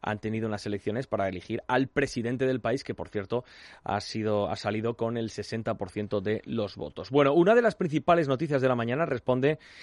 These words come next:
a las últimas horas que está viviendo Salvador Illa en el Ministerio de Sanidad. Afronta, afronta los últimos minutos en el gobierno de España. Moncloa ha confirmado esta mañana que en su agenda de hoy se inician,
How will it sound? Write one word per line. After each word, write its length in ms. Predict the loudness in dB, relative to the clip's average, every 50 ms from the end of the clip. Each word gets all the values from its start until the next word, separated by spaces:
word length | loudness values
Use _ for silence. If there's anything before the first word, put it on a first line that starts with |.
| -20 -16 -2
a 180 | 2 4 6 6
las 460 | 6 6 6 6 6 6 4 0 0
últimas 460 | -2 -2 0 0 0 0 0 -2 0
horas 200 | 0 0 0 0
que 60 | -2
está 160 | -4 -2 0 0
viviendo 320 | 0 0 0 0 0 0
Salvador 400 | 0 2 2 2 2 2 2 2
Illa 120 | 2 2
en 60 | 2 2
el 80 | 0
Ministerio 460 | 0 -2 -4 -4 -2 -2 0 0 0
de 80 | 0 -2
Sanidad. 480 | -2 -4 -6 0 2 2 2 2 0 _ -4
Afronta, 680 | -4 -4 0 4 4 4 6 6 6 6 6 6 4 -6 -20 -20 -20 -20 -10 -4
afronta 360 | -4 0 2 2 6 6 6
los 120 | 6 6
últimos 320 | 4 4 4 4 2 4 2
minutos 360 | 2 2 2 2 0 0 0
en 100 | 0 2
el 100 | 2 2
gobierno 360 | 4 4 4 4 4 4 0
de 60 | 0
España. 400 | 0 0 0 0 0 0 -2 -4 -8 -14 -20 -20 -12 -6
Moncloa 400 | -2 0 0 0 4 8 8 8
ha 40 | 8
confirmado 360 | 8 4 4 2 4 4 4
esta 160 | 4 4 2
mañana 380 | 2 2 2 2 2 2 0 -2
que 400 | _ _ 0 2 2 2 0 -4 _ _ -14
en 340 | -10 -8 -6 -6 -4 -6 -6
su 140 | -6 -6 -6
agenda 300 | -2 0 2 4 6 6
de 120 | 8 8
hoy 220 | 8 6 6 2 0
se 140 | -2 -2 -2
inician, 500 | -2 -2 0 0 0 0 -2 -4 -12